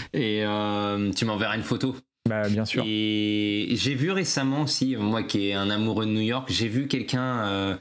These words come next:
Speaker 1: je ne sais plus où, mais un truc complètement, euh, qui n'a rien à voir, avec un maillot des Rangers.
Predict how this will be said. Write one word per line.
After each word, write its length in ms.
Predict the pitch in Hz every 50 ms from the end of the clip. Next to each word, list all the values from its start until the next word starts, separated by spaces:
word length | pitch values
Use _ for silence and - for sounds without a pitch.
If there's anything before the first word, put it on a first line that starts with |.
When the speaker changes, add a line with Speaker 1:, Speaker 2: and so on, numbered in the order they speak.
| - _ _ _ _
Speaker 1:
je 60 | 110 117
ne 40 | 120
sais 140 | - 135 131
plus 180 | 131 - 120
où, 220 | 117 127 135 143 139
mais 400 | 117 104 101 98 98 95 95 95
un 160 | 98 95 92
truc 200 | - - 107 -
complètement, 720 | - 120 104 120 120 117 113 113 113 113 113 107 101 98 95
euh, 180 | 95 98 92 90 - 113 -
qui 80 | -
n'a 120 | 110 104 92
rien 180 | 92 110 120
à 60 | 117 110
voir, 220 | 104 113 123 143 139
avec 240 | 110 104 104 95 -
un 60 | 110
maillot 200 | 107 117 131 135
des 120 | 113 113 107
Rangers. 320 | 110 113 110 98 110 135